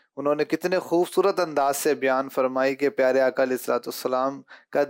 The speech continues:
دین ہی غالب ہے، اور یہ بات قرآن پاک میں بھی موجود ہے۔ تو جو عاشقان رسول ہوتے ہیں، جو، جو علماء، جو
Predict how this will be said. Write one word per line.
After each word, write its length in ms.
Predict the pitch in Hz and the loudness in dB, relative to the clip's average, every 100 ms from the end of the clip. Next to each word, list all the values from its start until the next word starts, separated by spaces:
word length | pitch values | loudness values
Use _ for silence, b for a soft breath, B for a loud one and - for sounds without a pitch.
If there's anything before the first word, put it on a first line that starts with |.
| 120 | 0
دین 260 | 147 175 | 0 0
ہی 200 | 165 185 | 0 2
غالب 400 | 160 131 139 147 | 4 4 2 2
ہے، 160 | 113 101 - _ _ _ - | 2 -2 -4 _ _ _ -4
اور 140 | 123 | -2
یہ 140 | 135 143 | 2 2
بات 360 | 135 131 - | 2 0 -2
قرآن 300 | 139 123 135 | -2 0 0
پاک 340 | 131 135 131 143 | 0 0 -2 -4
میں 100 | 139 | -6
بھی 100 | 139 | -4
موجود 480 | 127 120 131 135 | -2 -2 0 0
ہے۔ 120 | 123 117 B B B - | 2 0 B B B -8
تو 80 | |
جو 400 | 131 147 160 156 - | -2 2 2 2 0
عاشقان 520 | 131 135 143 143 139 | 0 0 0 0 0
رسول 520 | 143 135 120 143 156 | 2 0 -2 -2 0
ہوتے 420 | 147 135 127 131 127 | 2 2 0 -4 -2
ہیں، 300 | 127 127 120 | 0 0 0
جو، 160 | 120 113 - B B _ | -4 -8 -14 B B _
جو 420 | 131 131 120 127 | 0 2 2 2
علماء، 640 | 131 135 127 131 151 147 - b b _ | 2 0 -2 -2 0 -2 -4 b b _
جو 420 | - 135 135 127 | 0 2 4 2